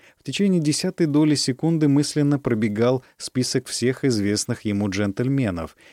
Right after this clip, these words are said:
и, не обнаружив в нем Хигаси, проговорил наконец. «Как вы изволили?» «Да Хигаси же, говорят тебе, тот старик, которого я привез». «Слушаюсь».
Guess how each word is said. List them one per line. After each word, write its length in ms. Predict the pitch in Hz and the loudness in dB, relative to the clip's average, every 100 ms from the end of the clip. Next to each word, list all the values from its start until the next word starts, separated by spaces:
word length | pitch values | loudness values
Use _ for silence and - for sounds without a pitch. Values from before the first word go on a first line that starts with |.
| - | -12
и, 260 | 90 87 | -8 -4
не 100 | 87 | -4
обнаружив 560 | 92 90 95 98 95 - | -4 -2 -2 -2 -4 -6
в 40 | |
нем 300 | 95 92 90 | -6 -4 -4
Хигаси, 760 | 80 - 90 87 95 113 - 143 _ - | -8 -8 -8 -4 -2 -2 -4 -6 _ -6
проговорил 520 | 113 101 92 87 85 | -4 0 -2 -2 -6
наконец. 680 | 85 104 101 78 - - - _ _ _ _ _ | -6 -4 -4 -6 -10 -12 -12 _ _ _ _ _
«Как 300 | - 143 160 | -4 -2 0
вы 240 | 165 175 175 | 2 4 4
изволили?» 640 | 156 170 170 165 160 131 _ _ _ _ _ - | 2 4 6 4 4 0 _ _ _ _ _ -12
«Да 200 | 82 90 | -6 -4
Хигаси 680 | - 117 107 123 117 101 104 | 0 0 2 2 2 0 -4
же, 180 | 90 92 | -6 -4
говорят 460 | 95 120 139 123 | 2 4 4 2
тебе, 400 | - 98 85 71 - - _ _ - | 0 -4 -4 -10 -12 -20 _ _ -6
тот 260 | 151 156 | 0 0
старик, 760 | - 147 147 156 127 - - - _ | 0 0 4 4 4 -2 -20 -20 _
которого 560 | - 113 135 127 120 120 | -4 -2 2 4 4 4
я 220 | 120 113 | 4 2
привез». 760 | 110 120 123 120 98 - - _ _ _ - | 2 2 4 2 0 -6 -14 _ _ _ -6
«Слушаюсь». 680 | - 202 - 127 98 - | 0 2 2 2 0 -4